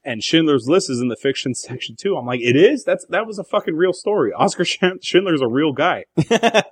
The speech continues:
Speaker 1: Like, why the fuck is that in the fiction section? But this,
Speaker 2: I don't know.
Speaker 1: they're taking a big leap of faith
Speaker 2: Yeah.
Speaker 1: that the fucking hive mind technique will work.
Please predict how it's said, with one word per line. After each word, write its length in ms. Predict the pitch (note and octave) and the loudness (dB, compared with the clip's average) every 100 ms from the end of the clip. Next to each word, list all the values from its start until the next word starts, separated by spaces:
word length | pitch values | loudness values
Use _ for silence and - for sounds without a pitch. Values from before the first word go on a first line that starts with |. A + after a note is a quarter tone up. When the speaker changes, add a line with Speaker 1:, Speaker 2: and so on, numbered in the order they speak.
| _ | _
Speaker 1:
Like, 140 | B2 C3+ | -4 -2
why 120 | G3 | -2
the 60 | |
fuck 200 | F#3+ G#3 | -2 -4
is 80 | F3 | -4
that 80 | F3+ | -6
in 80 | D3+ | -6
the 40 | |
fiction 380 | - G#3 - A#2+ | -8 -8 -6 -8
section? 360 | - G#2 - E2 _ _ _ _ _ _ _ _ _ _ _ _ | -8 -10 -12 -20 _ _ _ _ _ _ _ _ _ _ _ _
But 140 | D#3+ D#3 _ - | -8 -8 _ -2
this, 160 | E3+ C3 | 2 4
Speaker 2:
I 40 | |
don't 80 | A2+ | 2
know. 60 | F2 | 0
Speaker 1:
they're 80 | F#3 | -2
taking 240 | B3+ F3 | -2 -2
a 20 | |
big 340 | A#2+ D3+ D#3+ C#3+ | -2 2 2 2
leap 220 | D3+ - | -2 -4
of 60 | |
faith 400 | - - C#3+ B2 _ _ _ - | -14 -4 -2 -2 _ _ _ -2
Speaker 2:
Yeah. 300 | F#3+ C#3+ F2 _ - | 4 4 2 _ -4
Speaker 1:
that 280 | C3 C3 - _ _ | -2 -2 -4 _ _
the 120 | B2+ B2 | -12 -4
fucking 320 | D#3 D3+ A#2+ | -2 -2 -4
hive 280 | C#3 C#3+ C3+ | -2 -2 -2
mind 420 | C#3 C3 A#2+ A#2 - | -4 -4 -6 -10 -8
technique 380 | B2+ A#2+ C3 A2 | -6 -4 -4 -4
will 100 | G2 | -4
work. 200 | A#2 | -4